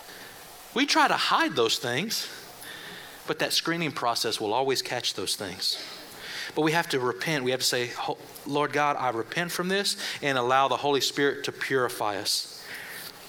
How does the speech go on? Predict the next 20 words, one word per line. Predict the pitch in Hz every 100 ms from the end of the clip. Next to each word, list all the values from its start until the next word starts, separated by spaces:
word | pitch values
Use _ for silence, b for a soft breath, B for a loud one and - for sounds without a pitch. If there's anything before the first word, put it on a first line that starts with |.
| - - - - -
But | 135
many | 147 175 156
of | 135
us | 123
don't | 147 147
want | 143
to | 123
come | 139
near | 131 120
to |
God | 110 113 110
because | 113 120
we're | 107
full | - 139
of | 120
shame | - 127 123 120
from | 110 101
sin | - 135 135
and | 123 117
impurity. | 110 107 131 120 117